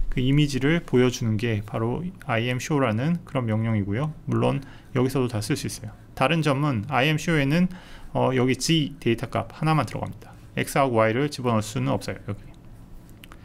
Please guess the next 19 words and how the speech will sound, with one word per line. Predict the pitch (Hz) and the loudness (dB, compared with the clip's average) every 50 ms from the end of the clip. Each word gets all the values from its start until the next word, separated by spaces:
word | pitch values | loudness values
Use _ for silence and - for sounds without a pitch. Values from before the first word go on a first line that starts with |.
| - - - - - - - - | -20 -20 -20 -20 -20 -20 -14 -6
그리고 | - 135 135 135 135 156 160 175 190 190 190 - - - - - - - | 0 2 2 2 4 4 4 4 4 2 0 -6 -16 -20 -20 -20 -12 -4
이건 | - 147 151 156 | 0 2 2 4
이미지를 | 143 147 170 190 165 190 175 170 | 4 6 4 4 4 4 2 2
다루기 | 147 147 135 131 139 135 139 | 2 2 2 2 2 4 4
위한 | 123 117 113 117 | 4 4 4 2
거니까 | 113 113 107 107 - - 123 110 98 104 | 2 0 0 0 0 0 0 0 0 0
많은 | 123 110 107 127 156 160 156 | 2 4 4 4 4 2 2
인터폴레이션 | 135 135 135 165 156 - 170 160 151 151 147 135 160 | 2 2 0 0 0 2 2 4 4 4 4 4 2
옵션들이 | 143 110 101 - 139 113 104 104 | 2 0 0 0 -2 -2 -2 -2
있어요. | 98 - - 104 101 104 - - - - - - - - - - - - - - - - - - - - - - - - - - - - - | -4 -4 -6 -8 -8 -8 -10 -16 -20 -20 -20 -20 -20 -20 -20 -20 -20 -20 -20 -20 -20 -20 -20 -20 -20 -20 -20 -20 -20 -20 -20 -20 -20 -12 -4
그래서, | - 135 127 120 139 120 135 165 185 202 - - - - - - - - | 0 0 2 4 4 4 4 4 2 0 -2 -8 -16 -16 -16 -12 -8 -4
어, | 123 123 117 117 117 113 120 | -2 0 0 0 0 -2 0
여기 | 131 123 135 139 139 127 | 2 2 2 2 2 0
G | 131 - - 170 165 - | 0 0 0 0 2 4
값이 | 190 156 - - 143 | 2 2 2 0 -6
그대로 | - - 113 147 160 165 | -4 0 2 4 4 4
찍히는 | 156 160 - - 170 170 160 | 2 0 -4 -2 0 2 4
게 | 160 | 4
아니라 | 139 107 104 110 131 143 117 95 95 | 4 2 2 2 2 2 0 0 -4